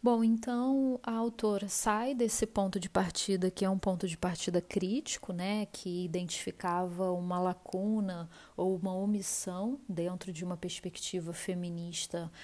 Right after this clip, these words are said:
ativista e teórica, né, que era enfatizar exclusivamente questões de classe, mas parte também de uma outra lacuna que significava compreender o gênero a partir do feminino.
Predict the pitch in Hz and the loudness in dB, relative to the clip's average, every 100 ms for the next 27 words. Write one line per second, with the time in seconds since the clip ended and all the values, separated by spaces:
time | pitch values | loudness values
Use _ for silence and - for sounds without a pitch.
0 | - - 165 180 165 196 - 202 - 180 | -8 -6 -4 -4 -2 0 -2 -4 -2 -2
1 | 170 175 226 262 - 175 175 185 196 - | 0 0 0 -2 -4 -4 -2 -4 -6 -6
2 | 170 170 170 170 165 165 - 175 165 175 | -2 0 -2 -2 -2 -4 -2 -2 -2 -6
3 | 160 170 165 165 - - - 190 - - | 0 0 2 -2 -6 -18 -10 -2 -2 0
4 | 196 185 196 202 180 175 - 185 180 - | 0 0 0 0 0 -4 -4 -4 -4 -4
5 | 180 175 175 - 175 175 208 - - 269 | -4 -4 -4 -4 -2 -2 -2 -4 -4 -8
6 | - - - 226 226 - 214 226 - 247 | -14 -6 -2 -2 -2 0 0 0 -2 0
7 | 220 208 202 208 208 208 220 247 233 214 | 2 2 2 2 2 0 -2 -2 -2 -4
8 | - 233 254 208 175 - - - - - | 0 2 4 2 0 -10 -20 -20 -12 -4
9 | 208 202 208 202 - 208 202 208 - - | 0 2 2 2 0 0 0 -2 -4 0
10 | 208 208 208 - 226 220 233 220 208 196 | 2 2 0 0 0 2 2 4 4 4
11 | 202 240 262 254 - 220 185 196 202 214 | 4 6 4 2 0 0 2 0 2 2
12 | 226 226 - - 208 - 214 202 - 214 | 2 0 -2 -2 -4 -2 -4 -4 -2 2
13 | 226 220 175 170 | 2 2 0 -6